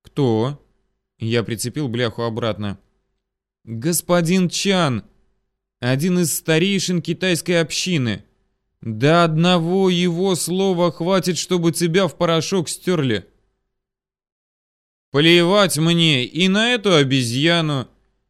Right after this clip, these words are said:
и на его хонгильдонов узкоглазых»,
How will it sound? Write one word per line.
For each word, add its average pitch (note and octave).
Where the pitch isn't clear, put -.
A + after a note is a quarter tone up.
и D#3
на G3
его A3
хонгильдонов D#3+
узкоглазых», D3+